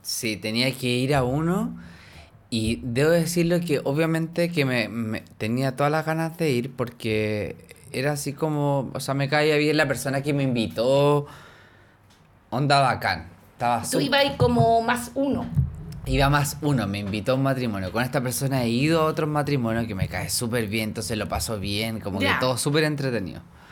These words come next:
Speaker 1: Eh, pero hace rato no me pasaba que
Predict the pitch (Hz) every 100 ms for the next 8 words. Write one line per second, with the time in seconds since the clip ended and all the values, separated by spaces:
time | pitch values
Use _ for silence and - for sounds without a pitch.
0 | - - - - - - - - - -
1 | - - - - - 127 123 110 107 104
2 | 101 95 87 - - - - - - _
3 | _ 156 170 180 190 - - - - 131
4 | - 139 120 147 160 196 196 196 175 190
5 | 185 123 107 139 135 139 - 127 139 139